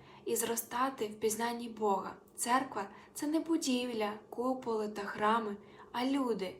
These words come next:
які перебувають у щоденному спілкуванні, у ламанні духовного хліба та молитвах.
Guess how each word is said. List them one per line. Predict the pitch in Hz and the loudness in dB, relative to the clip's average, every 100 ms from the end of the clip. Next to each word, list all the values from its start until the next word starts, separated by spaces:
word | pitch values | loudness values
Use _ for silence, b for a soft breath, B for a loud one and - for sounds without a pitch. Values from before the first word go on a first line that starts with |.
| - | -8
які | - 220 | -4 -2
перебувають | 208 214 208 208 226 220 - | 0 0 0 2 4 2 -2
у | 254 | -8
щоденному | - 240 208 196 220 269 269 214 | -6 -4 -2 0 2 2 -2 -4
спілкуванні, | 214 226 220 233 226 233 214 190 - - - - - - - - | -2 0 2 0 2 2 0 -4 -10 -20 -20 -20 -20 -20 -20 -6
у | 226 | 0
ламанні | 226 226 240 240 | 2 4 2 2
духовного | 208 214 226 214 208 | -2 0 2 2 2
хліба | 196 - 220 262 233 214 B B B - | -2 -4 -6 -2 -4 -4 B B B -10
та | 220 | -6
молитвах. | 202 208 202 202 - - | -2 0 0 -4 -10 -16